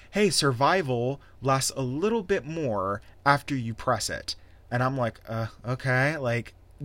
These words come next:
it's that kind of bullshit. So I'm literally just pressing that to see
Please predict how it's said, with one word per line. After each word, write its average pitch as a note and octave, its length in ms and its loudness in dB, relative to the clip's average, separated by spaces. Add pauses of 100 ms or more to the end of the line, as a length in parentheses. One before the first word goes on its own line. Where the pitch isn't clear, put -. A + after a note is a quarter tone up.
(120)
it's - 160 -2
that C#3+ 180 4
kind C#3 180 0
of A2 100 -4
bullshit. A2+ 440 -4
So C3 100 0
I'm B2 200 0
literally C#3+ 240 2
just A#2 180 -4
pressing B2+ 360 -2
that G#2 180 -4
to A#2 80 -6
see A2+ 340 -4